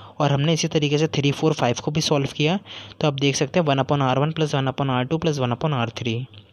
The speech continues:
हमने एलसीएम लिया, सिक्सटी आया और सॉल्व होने पे कुछ ये सिक्स by सिक्सटी आया, मीन्स वन upon टेन आया। So दोस्तों हमें दोनों रेजिस्टर्स मिल चुके हैं, इसकी वैल्यू आई है एट और इसकी वैल्यू आई है टेन। और दोस्तों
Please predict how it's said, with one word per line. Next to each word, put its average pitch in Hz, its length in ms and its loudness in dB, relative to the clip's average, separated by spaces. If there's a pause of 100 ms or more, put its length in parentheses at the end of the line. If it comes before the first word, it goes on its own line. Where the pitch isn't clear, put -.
(580)
हमने 151 280 2
एलसीएम 143 380 0
लिया, 160 140 4
सिक्सटी 147 440 -4
आया 143 220 2
और 170 120 0
सॉल्व 131 360 0
होने 127 160 0
पे 135 100 -2
कुछ - 240 -4
ये 185 160 0 (720)
सिक्स - 300 -4
by 143 140 2
सिक्सटी 147 420 -2
आया, 147 180 2
मीन्स 143 300 -2
वन 127 200 0
upon 175 280 -2
टेन 127 180 0
आया। 110 360 -2 (1800)
So - 180 -4
दोस्तों 139 420 -2 (380)
हमें 131 180 0
दोनों 135 280 0
रेजिस्टर्स 151 520 -2
मिल 131 120 0
चुके 147 280 -2
हैं, 165 100 2
इसकी 127 320 -4
वैल्यू 147 280 2
आई 143 120 2
है 156 80 2 (120)
एट 147 280 0
और 135 160 0
इसकी 139 240 -4
वैल्यू 139 260 0
आई 127 120 2
है 165 100 0
टेन। 120 380 -2 (540)
और 143 120 0
दोस्तों 143 400 0